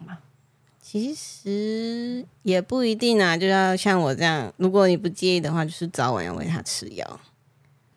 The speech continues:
Speaker 2: 然后要注意它，如果是多猫家庭，要照顾这种猫的话，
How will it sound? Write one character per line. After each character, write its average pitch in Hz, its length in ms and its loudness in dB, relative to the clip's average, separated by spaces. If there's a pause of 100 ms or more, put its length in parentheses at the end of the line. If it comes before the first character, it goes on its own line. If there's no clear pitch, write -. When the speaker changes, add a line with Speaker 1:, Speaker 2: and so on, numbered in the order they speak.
(260)
Speaker 2:
然 190 120 -4
后 220 160 2
要 220 160 4
注 220 160 0
意 220 200 4
它， 208 300 0
如 208 100 6
果 233 160 8
是 220 160 -2
多 196 260 6
猫 190 240 6
家 170 260 2
庭， 170 160 -4
要 165 140 0
照 180 220 2
顾 180 120 0
这 185 160 0
种 151 180 -4
猫 120 260 -4
的 127 100 -10
话， - 240 -12